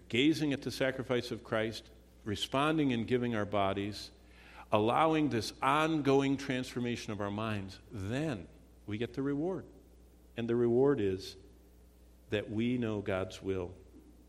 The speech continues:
Knowing God's will is a byproduct, product of willing surrender. And by the way, it leads to confident living. Uh, when we know God's will, we become confident.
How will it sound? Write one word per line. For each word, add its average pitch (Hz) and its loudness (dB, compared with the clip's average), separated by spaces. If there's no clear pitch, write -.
Knowing 151 4
God's 160 4
will 139 8
is 117 4
a 113 2
byproduct, 104 -2
product - -4
of 92 -6
willing 98 0
surrender. 90 -6
And 120 0
by 143 6
the 143 4
way, 135 2
it 131 4
leads 156 4
to 127 -2
confident 120 -2
living. 120 2
Uh, 101 2
when 123 0
we 127 2
know 151 4
God's 127 2
will, 123 4
we 160 2
become 147 2
confident. 147 -2